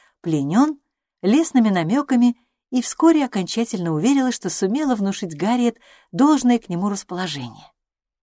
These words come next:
Мистер же Элтон, по её убеждению, если ещё и не влюбился, то готов был влюбиться со дня на день. В отношении его совесть её была спокойна. Говоря о Гарриет, он расхваливал её с таким жаром,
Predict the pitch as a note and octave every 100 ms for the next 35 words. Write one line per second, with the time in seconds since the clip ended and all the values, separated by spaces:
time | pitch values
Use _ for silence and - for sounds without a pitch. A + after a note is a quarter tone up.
0 | _ _ B3+ E4 - D3+ D3 F#3+ D#4+ -
1 | F3 E3 D#3 E3 E3 G#3 E3+ F3 C#3 C3
2 | A#2+ _ _ _ - C#3+ G#3 - D3+ C#3+
3 | F3+ E3 D3 B2+ B2+ D#3+ C#4 D4 - -
4 | _ _ _ _ A3 F#3+ A3 E4 C#4+ C#4
5 | G3+ G3 D#3+ C4+ - - A3+ E3 D3 G3
6 | D#4+ A3 D3+ A#2+ - - _ _ _ _
7 | _ _ _ _ _ D#3+ D#3 D3+ - F#3+
8 | F#3 F3 E3 E3 - D#3+ D#3+ F3 E3+ E3+
9 | E3+ - A3+ - B2 G2+ - _ _ _
10 | _ - - F#3 F#3+ G3+ G3 F3 A#3+ C4+
11 | B2 A#2+ _ _ _ _ C4 C4+ G#3+ G3+
12 | - F3 B3 G#3 F#3 F3 G#3+ - D#3 F3
13 | D3 F3+ C4+ A3